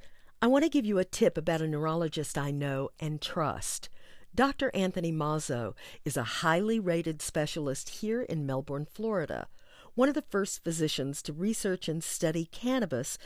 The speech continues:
since twenty sixteen, when it was legalized in Florida. Well, now, Doctor Mazzo is not quick to prescribe traditional synthetic chemicals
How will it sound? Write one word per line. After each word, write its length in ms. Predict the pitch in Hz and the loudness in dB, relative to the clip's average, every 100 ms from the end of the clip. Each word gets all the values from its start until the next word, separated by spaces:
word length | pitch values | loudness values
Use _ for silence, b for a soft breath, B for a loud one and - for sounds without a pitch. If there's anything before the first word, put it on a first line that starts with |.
| B B | B B
since 340 | - 269 262 | 0 2 0
twenty 300 | - 226 202 | -2 0 2
sixteen, 540 | 196 175 - - 214 196 | 0 -2 -2 0 2 2
when 120 | 175 | 0
it 60 | 120 | 0
was 160 | 165 | 0
legalized 680 | 190 226 208 147 113 135 - | 0 2 2 4 2 0 -2
in 120 | 139 | -6
Florida. 580 | - 143 123 110 57 - - - B B B B | -4 -2 -2 -2 -6 -10 -20 -20 B B B B
Well, 120 | 175 165 | 2 4
now, 140 | 151 | 6
Doctor 300 | 165 156 156 | 4 4 2
Mazzo 360 | 156 165 160 127 | 2 2 2 -2
is 120 | 156 | 0
not 200 | 139 - | -4 -4
quick 280 | - 185 - | 0 0 0
to 100 | - | -8
prescribe 680 | - - - 220 214 147 151 | -8 -10 -4 0 2 2 0
traditional 640 | 165 160 180 - 180 147 | -4 -2 -2 0 0 -2
synthetic 600 | - 147 147 156 127 - | -2 -4 -2 2 2 0
chemicals 640 | - 220 196 147 131 147 | -2 0 0 0 -2 -2